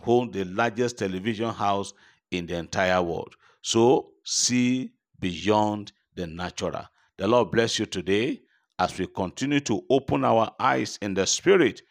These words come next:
to see what an ordinary eyes cannot see. May the Lord prosper you. May the Lord increase you and bless you with abundance.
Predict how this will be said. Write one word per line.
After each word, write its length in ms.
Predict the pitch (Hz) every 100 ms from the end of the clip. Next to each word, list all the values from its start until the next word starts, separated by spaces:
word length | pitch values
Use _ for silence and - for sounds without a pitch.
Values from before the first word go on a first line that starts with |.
| _ _ -
to 120 | 92
see 380 | - - 123 135
what 340 | 123 117 117 - _
an 160 | 92 90 -
ordinary 580 | 113 113 113 113 110 -
eyes 300 | 101 101 98
cannot 360 | - 87 90 87
see. 360 | - 87 - _ _ _ -
May 80 |
the 120 | 92 95
Lord 240 | 113 101
prosper 480 | - 98 - - 95
you. 300 | 85 78 90 _ _ _
May 80 | -
the 140 | 92
Lord 220 | 104 135 131
increase 520 | 120 - 165 147 -
you 300 | 104 - - _ _ _
and 220 | 92 82 73
bless 420 | 107 117 - -
you 360 | 110 110 110 -
with 160 | 95 90
abundance. 720 | 82 - 95 92 80 80 -